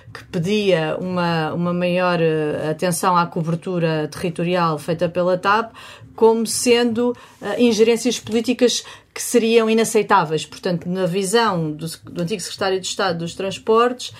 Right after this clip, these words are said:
o, o, o, o Estado acionista ter uma opinião sobre, ahm,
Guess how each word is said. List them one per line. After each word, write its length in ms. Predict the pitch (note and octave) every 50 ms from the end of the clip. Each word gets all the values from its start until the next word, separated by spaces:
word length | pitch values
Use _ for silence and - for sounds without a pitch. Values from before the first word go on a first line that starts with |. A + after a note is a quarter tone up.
| - - - - - -
o, 80 | A3
o, 920 | G#3 G#3 - - G#3+ G#3 G#3 - - G3+ G3 G3 F#3+ F#3+ - G3+ F#3+ F3+ -
o, 60 | - F#3
o 40 |
Estado 600 | F#3 F3 - - A#3+ A3+ A3 G#3 G3 E3+ D#3+ E3
acionista 920 | F3 F3 E3+ - - G#3+ G3+ A3 A3 F#3+ - - - F3+ E3+ D#3 D#3 - - - E3+ E3+ -
ter 240 | - A3+ G#3 G3 F#3
uma 160 | F3+ F#3 F#3
opinião 540 | F3 F3+ - F#3+ G#3 G#3+ G#3 F3+ E3+ E3 D3
sobre, 540 | - - - - A3 G#3 F#3+ E3 E3+ F3
ahm, 800 | E3+ E3+ - - F3 F3 - E3+ D#3+ D#3 D#3 D#3+ D#3 D3+ - -